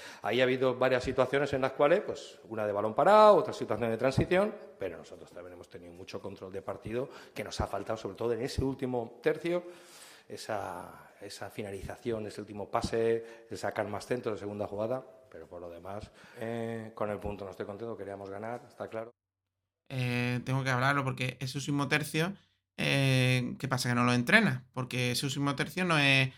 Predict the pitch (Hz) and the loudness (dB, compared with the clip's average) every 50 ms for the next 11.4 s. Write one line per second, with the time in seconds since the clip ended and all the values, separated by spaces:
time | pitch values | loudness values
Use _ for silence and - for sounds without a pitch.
0 | - - - 139 131 - 139 143 131 135 127 123 127 117 120 127 160 214 226 160 | -10 -4 -4 -2 0 2 2 4 4 4 2 2 4 4 6 6 6 6 6 4
1 | 135 - _ _ _ _ _ _ _ _ _ _ _ _ _ - 151 143 135 127 | 0 -4 _ _ _ _ _ _ _ _ _ _ _ _ _ -8 -4 -2 0 0
2 | 120 120 120 117 120 117 120 139 135 131 135 131 135 127 127 135 143 135 - 165 | 0 0 0 0 0 0 0 0 0 2 2 2 4 6 6 6 6 6 2 0
3 | 175 180 151 139 147 160 208 226 208 156 - - - - - _ _ _ _ _ | 0 0 2 4 4 4 6 6 4 2 2 -4 -18 -20 -20 _ _ _ _ _
4 | _ - 131 127 123 123 120 - 135 131 131 131 135 127 127 127 127 127 123 131 | _ -4 -2 0 0 2 2 2 4 4 4 4 4 6 6 6 6 6 6 6
5 | 131 131 131 131 135 131 127 131 131 127 131 131 131 127 127 131 131 131 127 131 | 6 6 6 4 4 4 6 6 6 6 6 6 6 6 6 6 6 4 2 2
6 | 131 131 131 127 127 123 131 123 127 127 123 127 127 127 127 131 135 131 143 160 | 2 2 2 2 2 0 0 0 0 0 2 2 2 2 2 2 2 2 2 2
7 | 175 196 202 _ _ _ _ _ _ _ - - 131 127 127 131 131 127 123 120 | 0 0 -4 _ _ _ _ _ _ _ -4 0 2 2 4 4 4 4 4 2
8 | 120 120 120 120 120 120 120 120 120 120 120 120 120 120 - _ _ _ _ _ | 2 2 0 0 0 -2 -2 -2 -2 0 -2 -2 -4 -8 -12 _ _ _ _ _
9 | _ _ _ _ _ _ _ _ _ _ _ _ - - 127 - 123 123 123 156 | _ _ _ _ _ _ _ _ _ _ _ _ -10 -10 -8 -6 -4 -2 0 4
10 | 143 135 156 202 214 147 127 123 120 117 - 131 - 131 151 160 160 - 165 202 | 8 10 12 12 12 8 6 2 -2 -2 -4 -2 0 0 0 0 4 6 6 6
11 | 202 139 131 156 190 214 202 | 6 6 2 2 0 0 -2